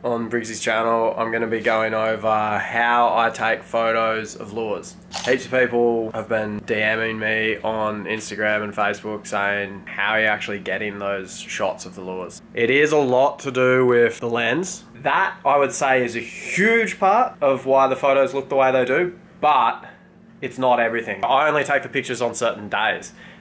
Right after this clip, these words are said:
because the sun has to be shining through this skylight up here at a certain time in the day does this, where you can see just a line.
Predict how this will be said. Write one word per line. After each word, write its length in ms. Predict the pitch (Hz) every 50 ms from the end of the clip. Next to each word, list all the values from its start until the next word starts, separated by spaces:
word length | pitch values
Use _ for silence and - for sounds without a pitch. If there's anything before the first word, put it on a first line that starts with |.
| -
because 220 | - 107 113 110 -
the 100 | - 107
sun 340 | - - 110 107 110 107 113
has 200 | 113 107 - -
to 60 | 113
be 80 | 110
shining 420 | 104 - 110 104 104 104 107 107 107
through 540 | - - 127 131 131 127 127 127 123 117 - - - - - - - -
this 460 | 113 131 123 113 - - - - - - - -
skylight 840 | - - - - - 117 117 113 117 120 120 117 113 113 113 - -
up 200 | 107 101 - -
here 300 | 104 104 101 101 - - _ _ _ - - - - - - _ _ _ - -
at 120 | 131 127
a 40 | 127
certain 360 | - - 147 143 143 143 139
time 240 | 127 131 127 123 120
in 60 | 117
the 100 | 113 110
day 560 | 104 117 113 117 117 107 104 104 104 117 - - - -
does 600 | 117 113 113 110 113 110 110 110 107 104 101 101
this, 500 | 113 123 120 110 101 101 - - - -
where 180 | - 120 120
you 100 | 123 117
can 160 | 113 135 120
see 300 | 113 - - 127 123 120
just 240 | 117 120 117 - -
a 60 | 113
line. 540 | 107 104 107 107 113 120 127 147 170 196 202